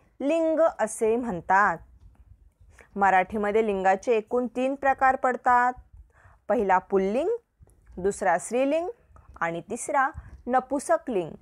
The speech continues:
सर्वप्रथम पहिला प्रकार पाहूया. पुल्लिंग म्हणजे काय? तर प्राणीवाचक नामातील पुरुष किंवा नर जातीचा बोध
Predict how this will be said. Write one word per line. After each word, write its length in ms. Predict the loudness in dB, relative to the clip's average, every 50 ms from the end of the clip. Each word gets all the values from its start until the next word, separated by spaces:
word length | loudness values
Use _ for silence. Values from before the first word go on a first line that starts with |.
| _ -20 _ _ _ _ _ _ _ _ _ _ _ _ _ _ _ _ _ _ -20 -20 -20 _ _ _ _ _ -4 0
सर्वप्रथम 580 | 0 2 2 2 0 0 -4 -4 -6 -10 -10 -10 -10 _
पहिला 260 | -6 -4 -2 0 0 0
प्रकार 380 | 2 0 -2 2 2 0 0
पाहूया. 420 | 2 0 -2 0 0 0 2 0 0
पुल्लिंग 480 | 0 -2 -2 -2 -2 -2 -4 -4 -4
म्हणजे 320 | -4 -4 -6 -2 -2 -2 0
काय? 360 | 2 2 2 2 2 -2 -6 -8 -14 _ _ _ _ _ _
तर 340 | 2 4 4 4 4 2 0 -4 _ _ _ _ _ _ _ _ _ _ _
प्राणीवाचक 1040 | 2 4 4 4 4 2 0 -2 -2 0 0 0 0 -2 -6 _ -6 -6 -6 -4 -4
नामातील 840 | 0 0 2 2 2 2 2 0 0 0 -2 -4 -4 -4 -4 -6 -8 -12 -18 _ _ _ -20 _ _ _ _ _ 0
पुरुष 440 | 0 2 2 2 0 0 -2 -4 -6 -10 -16 -20 -20 -20 -20 -20 -20 -8 -4
किंवा 500 | -2 0 0 0 2 2 2 2 0 -4 -6 -12 -20 _ _
नर 420 | -6 -4 -2 0 2 2 2 2 2
जातीचा 800 | 2 2 2 2 2 -2 -6 -8 -8 -8 -2 0 2 4 4 2
बोध 400 | 2 2 2 4 4 4 2